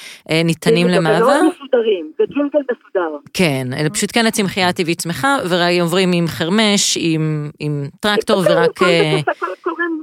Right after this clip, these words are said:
Speaker 2: מצא לעצמו את הכלי הנכון ביותר עבור ה-, ערכת הכלים שלו, אם זה חרמש, אם זה מכסחת שרשרות,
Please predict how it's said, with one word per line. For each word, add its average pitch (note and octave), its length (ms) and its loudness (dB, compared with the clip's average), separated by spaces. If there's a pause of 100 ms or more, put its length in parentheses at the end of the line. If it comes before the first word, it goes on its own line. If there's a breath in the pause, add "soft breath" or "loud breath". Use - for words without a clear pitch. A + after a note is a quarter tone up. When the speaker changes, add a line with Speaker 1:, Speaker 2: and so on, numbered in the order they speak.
Speaker 2:
מצא D#4 180 -2
לעצמו C#4 380 0
את B3+ 120 -4
הכלי B3 440 -4
הנכון G#3+ 500 -2
ביותר G#3+ 340 -2
עבור G3 400 -4
ה-, E3 560 -6
ערכת G3 340 -6
הכלים A3+ 360 -4
שלו, C#4 300 0
אם F#3+ 160 -4
זה F#3+ 60 -4
חרמש, A#3+ 460 -6
אם G#3+ 100 -20
זה G#3 60 -8
מכסחת G#3+ 540 -4
שרשרות, A3+ 520 -8